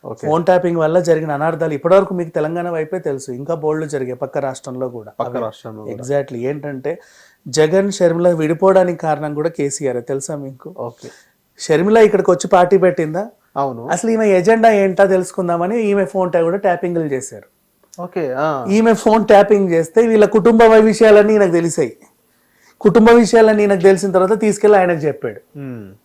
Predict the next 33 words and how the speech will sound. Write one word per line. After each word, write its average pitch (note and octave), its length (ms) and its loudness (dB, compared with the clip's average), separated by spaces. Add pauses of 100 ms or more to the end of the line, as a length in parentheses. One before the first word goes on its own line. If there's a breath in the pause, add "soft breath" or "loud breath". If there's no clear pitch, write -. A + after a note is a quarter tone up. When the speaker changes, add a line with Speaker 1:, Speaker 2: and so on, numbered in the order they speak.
(120)
Speaker 2:
"ఇట్లా E3+ 160 0
చేస్తుంది F3 420 -4
మీ D3+ 220 -8
చెల్లి" C3+ 260 -2
అని. A#2+ 160 -10
ఎందుకంటే F#3 340 0
ఈయనకి G3+ 240 0
ఆయనకు F#3+ 260 2
already F#3+ 280 4
మళ్ళీ F#3 160 2
లిక్కర్ F3+ 260 0
భాగోతం E3+ 460 2
ఉంది. A2+ 220 -14 (160)
Speaker 1:
ఆ. A#2 160 -10
Speaker 2:
అది D#3 100 -2
రేపటి F3+ 360 0
బయటకు E3 280 0
వస్తుంది, D3+ 200 -6
ఇప్పటిదాకా D3+ 300 -6
ఇంకా C#3 160 -10
రాలా. B2+ 280 -2 (100)
Speaker 1:
రాలేదు. G#2+ 340 -10
Speaker 2:
ఇక్కడ E3+ 200 -2
లిక్కర్ E3 300 -2
స్కామే D#3+ 400 -2
ఉంది D3+ 200 -6
కానీ F#3 200 -6
ఏపీలో F#3 420 2
కూడా G3 140 2
పెద్ద F3+ 220 -2
లిక్కర్ F#3 300 0
స్కామ్ E3+ 440 -6
జరిగింది, D3 580 -4